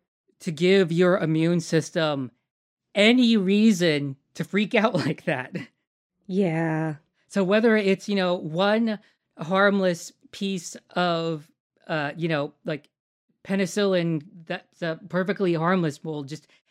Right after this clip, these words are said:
Speaker 2: anything at all that goes into your lungs, which are losing this battle, you don't want your immune system to think it has anything else to <laughs> worry about.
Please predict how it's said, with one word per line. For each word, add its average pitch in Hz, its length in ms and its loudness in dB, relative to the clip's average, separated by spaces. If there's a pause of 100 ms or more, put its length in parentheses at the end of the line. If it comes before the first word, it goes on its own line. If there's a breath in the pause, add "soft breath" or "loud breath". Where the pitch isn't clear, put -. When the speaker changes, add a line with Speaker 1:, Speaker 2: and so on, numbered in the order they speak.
(140)
Speaker 2:
anything 214 800 0 (420)
at 180 120 0
all 180 580 0 (100)
that 175 220 0
goes 185 220 0
into 202 280 2
your 196 160 4
lungs, 175 560 -2 (100)
which 165 280 -10
are 165 320 -2
losing 202 540 2
this 175 200 -2
battle, 160 540 -2 (560)
you 180 180 -4
don't 202 320 0
want 175 240 0
your 170 180 4
immune 160 340 2
system 139 580 -6
to 165 100 -8
think 185 260 -6
it 170 100 -4
has 147 280 -4
anything 170 480 0
else 170 220 0
to 151 100 -12
<laughs> 135 160 -6
worry 208 220 0
about. 135 440 -10